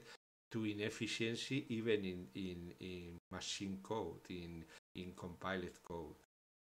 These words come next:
And also it takes a lot of time. So the, the few, the improvement that you have run in native code is lost when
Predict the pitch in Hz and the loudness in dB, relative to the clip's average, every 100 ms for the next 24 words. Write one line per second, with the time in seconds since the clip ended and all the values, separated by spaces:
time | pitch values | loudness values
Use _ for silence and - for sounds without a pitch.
0 | - 95 95 92 - 107 101 - 87 - | 0 2 2 0 0 2 2 0 -4 -6
1 | - 78 78 - 104 104 101 - - 92 | -4 -4 -4 0 4 4 2 -2 -4 -4
2 | 92 92 92 95 87 - 85 82 82 - | -2 0 -2 -6 -10 -6 -6 -4 -6 -2
3 | 101 95 104 104 - 104 104 98 - - | 0 4 6 6 4 6 6 4 -4 2
4 | 123 135 127 120 - 110 101 98 95 - | 8 8 8 4 0 -2 0 0 0 4
5 | 135 135 120 101 101 - 107 - 104 95 | 6 6 4 6 4 4 2 2 0 0
6 | - 107 101 104 98 92 90 110 101 - | -2 0 2 2 0 -2 0 -2 -2 0
7 | 107 110 107 - 101 - - 98 101 92 | 2 2 -2 -4 -2 -2 0 0 0 -2
8 | - - - - _ _ - 104 98 95 | -4 -8 -10 -20 _ _ -8 0 6 6
9 | 95 | 4